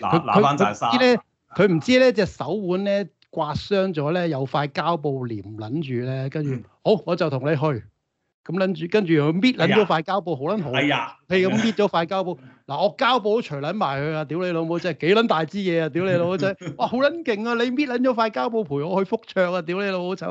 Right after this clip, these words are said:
Speaker 2: 閪！喂，結果嗰晚我真係打電話落佐敦拖馬，我真係拖撚咗十幾個人落去，跟住佢同我講：「我返屋企先。」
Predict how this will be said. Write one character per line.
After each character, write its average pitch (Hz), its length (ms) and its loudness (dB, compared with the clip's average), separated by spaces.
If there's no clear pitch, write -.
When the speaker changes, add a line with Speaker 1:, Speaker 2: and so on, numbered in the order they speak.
Speaker 2:
閪！ 190 200 -6
喂， 185 100 0
結 185 160 -2
果 185 160 -4
嗰 165 180 -2
晚 165 160 0
我 131 140 -6
真 175 340 -6
係 120 200 -6
打 117 220 -8
電 127 120 -8
話 127 120 -2
落 120 120 -4
佐 110 220 -10
敦 127 160 -6
拖 123 240 -8
馬， - 160 -10
我 147 160 0
真 196 440 0
係 143 140 2
拖 160 200 -2
撚 151 140 0
咗 143 140 -2
十 123 160 -8
幾 120 120 -10
個 117 120 -8
人 107 100 -8
落 90 240 -12
去， 107 80 -20
跟 220 180 2
住 170 60 -2
佢 156 180 0
同 117 200 -6
我 139 160 -2
講： 139 200 2
「我 131 60 0
返 135 160 2
屋 123 40 -2
企 104 120 -8
先。」 107 240 -12